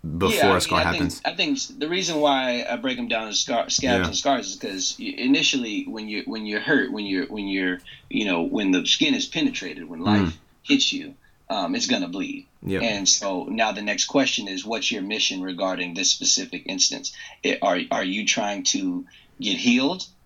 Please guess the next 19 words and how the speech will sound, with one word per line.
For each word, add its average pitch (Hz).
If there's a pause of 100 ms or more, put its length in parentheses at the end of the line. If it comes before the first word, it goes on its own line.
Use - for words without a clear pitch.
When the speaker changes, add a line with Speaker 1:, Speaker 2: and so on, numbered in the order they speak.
(120)
Speaker 2:
and 101
to -
move 104
forward, 127 (280)
or 110
are 98
you 104
trying 98
to 92
stay 107
right 92
there 95 (200)
and 101
keep -
picking 92
at 76
this 87
scab? -
Speaker 1:
Yep. -